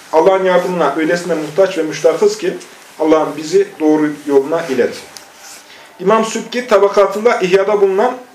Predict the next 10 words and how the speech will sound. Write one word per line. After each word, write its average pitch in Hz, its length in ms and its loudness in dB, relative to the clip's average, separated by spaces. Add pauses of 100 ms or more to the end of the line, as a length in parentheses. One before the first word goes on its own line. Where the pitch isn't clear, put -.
(180)
isnatsız 196 640 0
hadisleri 170 500 2
toplamış 190 500 2
ve 180 140 2
bu 202 100 6
hadislerin 185 320 0
sayısı 185 480 0
dokuz 185 340 0
yüz 220 240 -6
kırk 202 140 4